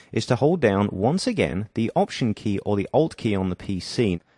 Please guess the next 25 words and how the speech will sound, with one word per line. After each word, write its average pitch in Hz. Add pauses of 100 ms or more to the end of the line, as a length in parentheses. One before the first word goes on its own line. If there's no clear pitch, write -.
(160)
Now, 123
if 123
you 123
haven't 170
already 131
caught 117
on 156
to 139
this, 90
this -
is 220
probably 127
the 107
most 98
powerful 117
keyboard 98
option 87
in 92
Illustrator. 85
Once 95
we 104
add 98
it 113
to -
different 95